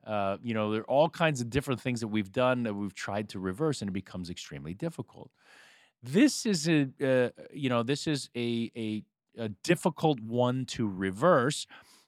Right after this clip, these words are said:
because, um, you know, the idea is we are, uh, creating more scar tissue. So we lift, s-, usu-, usually we will, uh, suture fixate, which means we'll take stitches, we'll advance the brow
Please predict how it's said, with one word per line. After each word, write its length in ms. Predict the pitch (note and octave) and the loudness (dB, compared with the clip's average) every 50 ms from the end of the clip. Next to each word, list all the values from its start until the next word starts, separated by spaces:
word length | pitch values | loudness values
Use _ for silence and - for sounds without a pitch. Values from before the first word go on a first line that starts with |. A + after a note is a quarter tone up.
| _ - | _ 0
because, 760 | A2 C3 C3+ C3+ - - C#3 C3+ C3+ C3 C3 A#2+ - - - _ - | 2 2 2 2 2 2 4 4 6 4 4 2 -2 -8 -10 _ -6
um, 480 | B2+ A#2+ A2+ A2+ A2 G#2+ G#2+ G#2 G#2 - _ _ | -4 -2 0 2 2 2 0 -2 -6 -12 _ _
you 140 | C3 A#2+ | 0 0
know, 60 | A2+ A2 | 2 2
the 180 | G2 A#2+ A#2 | 0 0 2
idea 420 | G#2 A2 A2 G#2+ G2 A#2+ B2+ C3+ C3+ - | 2 2 0 2 0 2 2 2 2 2
is 260 | A2 A2 G#2+ G2+ - - | 0 0 0 -2 -4 -6
we 240 | - A2 A2 A2 A2 | -4 -2 0 0 -2
are, 420 | - - G2+ G2 F#2+ F#2+ F#2+ F#2 - _ _ _ _ _ _ _ _ A#2 | -2 -4 -2 -2 -2 -2 -4 -6 -8 _ _ _ _ _ _ _ _ -8
uh, 120 | G#2 F#2+ F#2+ - | -8 -8 -6 -4
creating 420 | - - B2+ B2+ C#3 C3+ C3+ B2+ | 0 2 4 4 6 4 4 4
more 220 | B2+ A#2+ A2+ A2+ | 2 2 2 0
scar 340 | A2 - - - G2+ F#2 F#2 | -2 -4 -2 0 0 0 0
tissue. 420 | - - G2+ F#2 - - - - - _ _ _ | -2 -4 -4 -4 -4 -6 -8 -10 -14 _ _ _
So 200 | - - A2 F#2+ | -6 -2 -2 -2
we 240 | F2+ F2+ F2+ E2+ E2+ | 0 -2 -2 -2 -4
lift, 600 | F2+ F#2 G2+ A2 C#3 F3 D#3+ - - - - - _ _ _ _ _ _ _ | -4 -2 2 2 2 2 2 -2 -10 -14 -16 -16 _ _ _ _ _ _ _
s-, 160 | - - - | -16 -12 -6
usu-, 340 | - B2 C#3+ D3 - - B2+ | 2 4 4 4 4 0 2
usually 580 | B2 C3 D3+ D#3+ D3 B2+ C#3+ C3 C3 B2 B2 B2 - | 8 10 10 10 10 6 4 6 6 6 4 2 0
we 160 | A2+ A2+ A2+ | 0 0 2
will, 520 | A2 G#2 G#2+ G#2+ G#2 G2+ G2 G2 G2+ - - A#2 | 2 2 2 2 4 4 2 2 -2 -4 -6 -8
uh, 160 | G#2+ F#2+ G2 | -6 -6 -4
suture 480 | - - - - F#3 E3 - - F3 D#3+ | -4 -4 2 2 2 2 4 2 0 0
fixate, 540 | - - E3+ D3+ - - - F3 F3 F#3 F3+ | 0 -2 -2 -2 -2 -4 -2 -2 -2 -2 -2
which 200 | B2+ A2 - - | -4 -6 -6 -4
means 260 | B2+ A#2 A2+ A2 G2+ | -2 -2 -2 -2 -4
we'll 120 | G2+ F#2+ G2 | -6 -8 -8
take 260 | - - A#2+ A#2 - | -4 -4 -4 -4 -4
stitches, 560 | - - - E3+ D3 - E3+ D#3 D3 C3 - - _ _ _ _ _ _ | -8 -4 -2 -2 -2 2 2 2 2 0 -2 -10 _ _ _ _ _ _
we'll 160 | A#2 A#2 A#2+ - | -2 -2 0 -2
advance 640 | A#2+ A2 G2+ F2+ A2 G#2+ G#2+ A#2 C3 C3+ - - - | -4 -4 -4 0 2 4 4 4 4 0 -4 -8 -6
the 100 | - B2+ | -4 -4
brow 520 | A2 G2+ G#2+ G#2+ G#2+ G#2+ A2+ A#2+ B2+ B2+ | -4 0 2 2 4 4 4 4 4 2